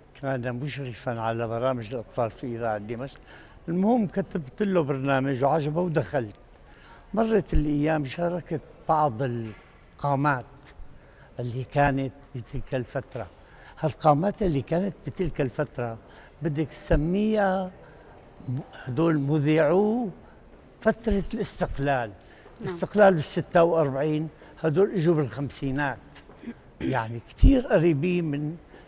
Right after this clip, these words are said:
Speaker 1: فترات الاستقلال. فهالدخول في فترة الاستقلال هي والتمارين خلى الرهبة، آه، الحقيقة عندي، آه،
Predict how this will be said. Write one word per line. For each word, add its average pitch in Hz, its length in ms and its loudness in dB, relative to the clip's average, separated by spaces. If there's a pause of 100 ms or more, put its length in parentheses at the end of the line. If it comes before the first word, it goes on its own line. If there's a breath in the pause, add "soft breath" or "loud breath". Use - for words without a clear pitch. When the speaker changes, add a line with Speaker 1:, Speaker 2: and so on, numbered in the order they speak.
Speaker 1:
فترات 143 500 0
الاستقلال. 123 760 -6 (680 loud breath)
فهالدخول 156 1120 0
في 175 320 0
فترة 170 460 -4
الاستقلال 139 800 0
هي 117 260 -2 (540 loud breath)
والتمارين 175 1120 2
خلى 160 720 2
الرهبة، 151 640 2 (760 loud breath)
آه، 139 160 0
الحقيقة 156 440 2
عندي، 139 640 0
آه، - 0 -